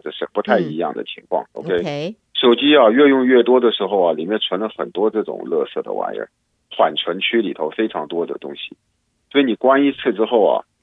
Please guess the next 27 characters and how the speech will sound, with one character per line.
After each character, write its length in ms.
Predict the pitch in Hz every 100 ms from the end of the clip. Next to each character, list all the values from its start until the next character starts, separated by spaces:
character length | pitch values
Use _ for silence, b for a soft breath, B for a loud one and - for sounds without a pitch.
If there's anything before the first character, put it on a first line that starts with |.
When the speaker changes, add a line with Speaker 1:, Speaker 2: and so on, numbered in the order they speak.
| _ _ -
Speaker 1:
这 80 | 113
个， 260 | 101 87
这 140 | - 104
个 240 | 92 78
真 180 | 73 143
正 100 | 156
把 100 | 87
它 80 | 82
关 240 | - -
掉 220 | - 160 107
了， 100 | - _ _ _ _
然 180 | 92 104
后 140 | 117
再 160 | 123 107
开 280 | - 120 110
的， 100 | 92
等 180 | 95 87
个 100 | 110
十 140 | 110
来 120 | 101
分 180 | 104 110
钟 140 | 113
再 200 | 110 120
开 280 | 95 127 120
的 100 | 104
话 200 | - 76
呢， 160 | 67